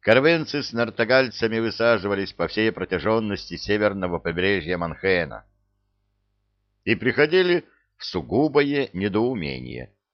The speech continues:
обнаружив пустые деревни без единого человека. Особенно огорчало это обстоятельство нартогальцев — рассчитывавших уже сегодня набить трюмы своих кораблей ценным товаром,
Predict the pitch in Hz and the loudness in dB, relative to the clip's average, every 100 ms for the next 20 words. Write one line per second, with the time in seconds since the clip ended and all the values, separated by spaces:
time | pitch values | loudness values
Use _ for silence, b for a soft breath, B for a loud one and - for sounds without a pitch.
0 | _ _ _ - 95 104 123 127 101 113 | _ _ _ -2 0 2 2 2 2 -2
1 | - 110 107 - 104 95 127 170 107 76 | -2 -6 -6 -2 0 0 0 -2 -4 -6
2 | 82 113 135 123 131 92 110 113 113 - | -2 -2 -2 -6 -6 -4 -6 -4 -6 -4
3 | 117 120 73 - 58 - _ _ _ _ | -4 -2 -4 -6 -14 -16 _ _ _ _
4 | _ _ _ _ 85 101 107 104 104 101 | _ _ _ _ 0 2 2 2 2 2
5 | 92 92 - 113 107 92 87 87 - - | 2 0 2 2 4 2 2 -2 -4 -4
6 | 92 107 107 95 - 95 90 - _ _ | 2 2 0 -8 -6 -4 -4 -6 _ _
7 | _ 82 82 82 78 104 92 - 60 - | _ -4 -2 -2 4 4 2 -4 -14 -16
8 | _ _ _ _ _ 82 98 - - 139 | _ _ _ _ _ -2 -2 -2 -6 -4
9 | 127 123 117 - 104 95 95 98 85 87 | -2 0 -2 -2 -6 -4 -2 -2 -2 2
10 | 113 82 82 80 80 90 - 92 107 98 | 2 2 -4 -4 -4 -6 -6 -2 0 -2
11 | 92 - 90 82 82 80 92 107 95 - | -4 -4 -4 -2 -2 -2 0 -2 -2 -4
12 | 95 87 87 80 87 92 87 69 69 | -2 -2 -6 -2 4 6 6 4 -6